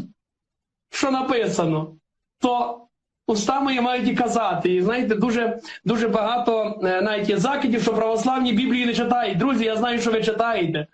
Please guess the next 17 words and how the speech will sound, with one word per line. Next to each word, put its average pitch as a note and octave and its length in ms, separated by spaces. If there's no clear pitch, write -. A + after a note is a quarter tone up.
І G3+ 100
от G#3 120
ви A#3+ 100
слухаєте B3 360
ці A#3+ 140
ефіри, A3 600
і G3+ 80
кожен B3 340
вечір C#4+ 340
ви D4 100
є C4+ 100
в B3 40
ефірах, G#3 500
і A3+ 100
слава C4+ 300
Богу. B3+ 380
Отож, C4 360